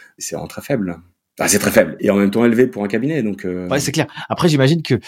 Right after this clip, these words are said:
Speaker 2: si vous avez une stratégie, euh, par exemple, euh, en tout cas, moi, j'imagine que si, euh, les geeks des chiffres avaient, euh, l-, la force de l'expert comptable point com,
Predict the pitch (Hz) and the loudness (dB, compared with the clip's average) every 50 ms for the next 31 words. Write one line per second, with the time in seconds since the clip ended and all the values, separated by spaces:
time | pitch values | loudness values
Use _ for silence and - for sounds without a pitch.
0 | - - - - 143 135 127 143 143 151 143 123 - - 127 113 - 131 120 117 | -14 -8 -2 0 2 4 4 6 6 4 4 0 -2 0 0 2 2 2 2 2
1 | 139 160 156 127 107 98 98 110 104 107 104 120 127 127 - - 117 101 95 87 | 2 4 4 4 4 2 2 0 0 0 0 0 -2 -2 -2 -4 -2 -2 -2 -2
2 | 82 87 101 - _ _ - - 104 120 156 156 147 131 113 127 135 127 120 135 | -4 -6 -12 -16 _ _ -8 -2 2 4 6 6 6 6 4 4 4 4 4 4
3 | 165 165 123 - - 127 120 95 - 113 - - - 143 135 139 - 104 92 82 | 2 0 -2 -2 0 0 2 0 0 -4 -4 -2 0 0 0 -2 -2 -6 -10 -10
4 | - - _ _ _ - 113 123 123 113 147 147 135 143 135 - - 160 143 - | -12 -16 _ _ _ 2 4 4 6 6 4 4 6 4 4 4 4 -2 -2 -6
5 | - - 117 117 110 123 131 120 107 104 92 87 87 - 98 98 98 90 85 87 | -6 -2 -2 0 2 4 4 4 4 2 -2 -4 -8 -10 -8 -6 -4 -4 -6 -6
6 | 90 98 101 104 101 101 101 104 101 104 104 - - 151 110 - - - - - | -6 -4 -4 -2 -2 0 0 2 2 0 2 2 2 2 2 2 -4 -10 -10 -8
7 | 123 107 110 123 117 127 123 - - 135 123 - - 131 123 - 123 98 - - | -2 2 4 4 6 4 2 0 -2 -4 -4 -2 -4 -4 -2 0 -2 -2 -2 -2
8 | 117 107 - 180 175 175 131 | -2 0 4 4 2 2 0